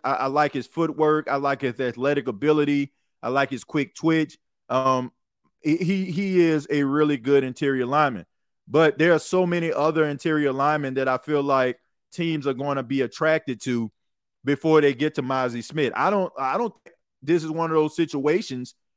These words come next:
where the Saints would have to move up to acquire a guy like Mazi Smith. I think Mazi Smith is projected to maybe be a top second round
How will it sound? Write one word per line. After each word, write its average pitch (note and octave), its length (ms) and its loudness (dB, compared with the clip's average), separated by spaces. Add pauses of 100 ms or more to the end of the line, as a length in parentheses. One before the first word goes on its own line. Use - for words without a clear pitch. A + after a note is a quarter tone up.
(200)
where D3 380 6
the C3+ 100 -4
Saints D#3 320 -4
would D3 140 0
have D3+ 200 2
to C#3 60 0
move D3 300 -2
up E3+ 200 2
to D3+ 100 0
acquire D#3 540 2
a A#2+ 40 -2
guy G#2 360 -2 (360)
like B2 220 2
Mazi A2+ 380 -2
Smith. G#2+ 320 -6
I A#2+ 100 -4
think E3+ 240 -2
Mazi E3 380 0
Smith E3 340 0
is D3 160 -2
projected C#3+ 640 -4
to C3 100 -4
maybe D3+ 400 -4
be E3 420 -8 (400)
a A#2+ 100 -2
top D#3 360 -2
second F3 340 0
round D#3 340 2